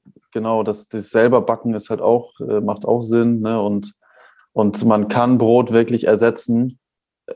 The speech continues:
Es ist halt nur ein bisschen Arbeit, sich das einmal diese Gewohnheit anzubringen, dass man da entweder das backt oder ein gutes findet oder wie auch immer. Aber es ist nicht viel Arbeit. Also es ist echt, äh, relativ easy, das zu ersetzen. Und der Geschmack ist natürlich anders, als wenn man jetzt dieses Graubrot oder dieses Weißbrot von Harry isst. Aber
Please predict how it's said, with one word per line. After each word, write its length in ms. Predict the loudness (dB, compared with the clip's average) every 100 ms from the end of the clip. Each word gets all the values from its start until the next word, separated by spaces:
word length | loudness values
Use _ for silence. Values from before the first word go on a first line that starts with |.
| _
Es 200 | -8 -6
ist 140 | -4 0
halt 180 | 0
nur 400 | 2 0 0 0
ein 120 | -2 -6
bisschen 260 | -8 -2
Arbeit, 340 | 0 2 2 0
sich 100 | -6
das 180 | -6 -4
einmal 260 | -4 -4
diese 160 | -4 -6
Gewohnheit 440 | -2 -2 -2 -4
anzubringen, 600 | -4 -6 -6 -4 -2 0
dass 160 | 0 -2
man 140 | 2
da 300 | 4 4 0 -10 -20 -6
entweder 300 | -2 2 2
das 160 | 2 0
backt 220 | 0 0
oder 160 | 0
ein 100 | 2
gutes 280 | 0 -4 -4
findet 400 | -2 0 2 0
oder 200 | 0 0
wie 80 | 2
auch 80 | 0
immer. 340 | 0 -2 -4 _ _ _ _ -2
Aber 120 | 0
es 80 | 0
ist 100 | -2
nicht 140 | -4 0
viel 180 | 2
Arbeit. 480 | 4 2 2 -2 -6 -8
Also 280 | -4 0 0
es 100 | 0
ist 200 | -4 0
echt, 320 | -2 -2 -10
äh, 20 | -8
relativ 960 | -6 -6 -8 -8 -2 2 2 0 0
easy, 300 | 4 6 4
das 180 | 2 2
zu 120 | 2
ersetzen. 560 | 4 4 0 -2 -4 -6 _ -20 _ 0
Und 280 | 2 4 4
der 100 | 2
Geschmack 360 | 2 0 -2
ist 80 | -2
natürlich 300 | -8 -8 -6
anders, 240 | -2 0 0
als 140 | 0
wenn 60 | 0
man 100 | 0
jetzt 180 | -2 -4
dieses 220 | -6 -4
Graubrot 580 | 0 2 2 2 2 2
oder 140 | -2
dieses 340 | -2 -10 -6
Weißbrot 500 | 0 0 0 -4 -4
von 280 | -4 -8 -6
Harry 220 | -4 -2
isst. 360 | -2 -2 -4 -6
Aber 440 | 0 2 0 -2